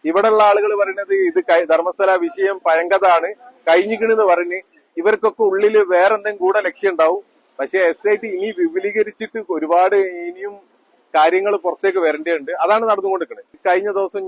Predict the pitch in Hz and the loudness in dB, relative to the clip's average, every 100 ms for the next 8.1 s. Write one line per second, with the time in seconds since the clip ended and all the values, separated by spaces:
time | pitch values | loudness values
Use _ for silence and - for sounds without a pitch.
0 | 190 170 180 196 180 - _ _ 175 214 | -12 -12 -4 -4 -4 -8 _ _ -6 0
1 | 202 214 202 175 175 _ 196 - 180 202 | 0 0 -2 -4 -4 _ -18 -14 -8 -4
2 | 202 196 165 170 165 180 180 180 165 180 | -2 -2 0 -2 -2 -6 -4 -6 -6 -10
3 | _ _ _ _ _ 160 160 170 170 185 | _ _ _ _ _ 0 4 2 0 -8
4 | 180 175 - _ _ 156 156 147 156 160 | -8 -10 -14 _ _ -2 -2 -2 -2 2
5 | 175 175 180 185 220 220 202 196 208 202 | 2 0 -8 -6 -6 -4 -4 -4 -6 -6
6 | 202 185 185 202 - 220 190 - 202 196 | -2 -2 -2 -8 -2 -4 -4 -2 -2 0
7 | 196 185 180 160 165 170 185 220 214 220 | 0 0 -4 -10 -10 -6 -4 -2 0 -2